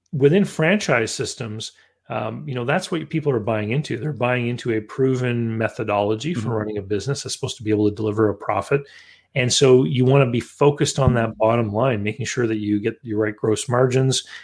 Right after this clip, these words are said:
Speaker 1: and that you execute so you have that profitability so that there's something to multiply.
Speaker 2: Right.
Speaker 1: Yeah.
Speaker 2: Very well said. Yeah, that, that, that explain-, that an-, that answers, and the way you explained it, as I mentioned, I, I'm just gonna be, uh,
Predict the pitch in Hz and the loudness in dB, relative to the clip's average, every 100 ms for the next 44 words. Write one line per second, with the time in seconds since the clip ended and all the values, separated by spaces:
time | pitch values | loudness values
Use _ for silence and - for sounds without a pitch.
0 | _ - 113 104 120 127 123 - - 127 | _ -6 -4 -2 0 0 0 -2 2 2
1 | 117 120 107 123 117 107 - - 120 - | 2 0 0 2 2 0 -4 0 0 0
2 | 113 101 117 160 117 107 107 _ _ _ | -2 0 6 6 6 4 0 _ _ _
3 | _ _ _ _ _ _ _ _ - 135 | _ _ _ _ _ _ _ _ 2 2
4 | 127 147 - 151 127 107 151 - 113 107 | 4 2 4 4 4 2 0 -2 -8 -8
5 | - _ _ _ _ _ _ _ _ _ | -10 _ _ _ _ _ _ _ _ _
6 | _ _ - 95 90 _ _ _ _ _ | _ _ -10 -10 -10 _ _ _ _ _
7 | _ - 131 113 120 123 117 139 120 127 | _ 0 4 6 6 4 4 0 2 2
8 | 113 131 123 - 123 127 131 139 143 143 | 2 2 0 -2 -2 0 4 4 4 0
9 | 139 127 135 160 160 131 135 160 156 - | 0 2 4 6 4 4 4 6 4 4
10 | 143 131 107 139 123 120 127 143 139 - | 6 6 2 -2 0 4 6 6 4 -2
11 | 139 131 139 143 - - - - - - | 0 0 2 0 -2 -16 -20 -20 -20 -2
12 | 127 135 131 135 123 117 120 135 127 123 | 2 4 4 4 2 2 2 2 -2 -2
13 | 131 131 117 120 117 113 113 | -2 0 2 4 6 4 2